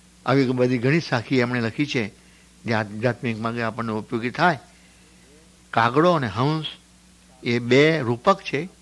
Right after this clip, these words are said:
કાગડો આપણી સ્વાર્થ મનોવૃત્તિ, રાક્ષસી મનોવૃત્તિને લક્ષમાં રાખીને એ રૂપક કબીર સાહેબ સમજાવે છે. અને હંસ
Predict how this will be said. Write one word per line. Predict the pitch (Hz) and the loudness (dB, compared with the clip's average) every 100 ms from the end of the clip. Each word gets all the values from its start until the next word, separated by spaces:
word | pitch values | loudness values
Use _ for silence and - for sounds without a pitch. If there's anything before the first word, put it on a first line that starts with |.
| - _ _ - - - - - - | -20 _ _ -20 -20 -20 -20 -20 -2
કાગડો | 139 127 131 160 165 165 _ - _ _ _ - - - | 4 4 6 4 2 -4 _ -20 _ _ _ -20 -18 -2
આપણી | 131 135 143 143 139 143 - _ _ _ - _ _ - _ - - - - - - | 0 0 -2 -2 -6 -10 -18 _ _ _ -20 _ _ -20 _ -20 -20 -20 -20 -14 -2
સ્વાર્થ | 135 147 165 | 4 6 6
મનોવૃત્તિ, | 151 143 147 143 143 139 - 143 - - _ - - - | 4 2 2 2 0 -2 -4 -4 -6 -20 _ -20 -14 -2
રાક્ષસી | 120 123 - 156 156 | -2 0 0 0 0
મનોવૃત્તિને | 135 135 135 131 131 - 135 120 - - - _ - - _ - 127 131 123 - - - | 0 0 0 -2 -4 -4 -6 -6 -14 -20 -20 _ -20 -20 _ -4 0 2 0 -6 -20 -4
લક્ષમાં | 120 - 143 143 | -2 -2 0 2
રાખીને | 143 135 151 147 151 | 2 0 -4 -2 -2
એ | 131 135 | 0 0
રૂપક | 135 147 135 - - - - | 0 -2 -4 -8 -20 -20 -6
કબીર | 127 135 | 0 0
સાહેબ | 120 147 139 | 0 -2 0
સમજાવે | 143 135 139 147 | -2 0 0 0
છે. | 139 156 - - - - - | -2 -8 -10 -20 -20 -20 -10
અને | 110 104 | -4 -4
હંસ | 98 131 156 165 160 | 0 2 2 0 -4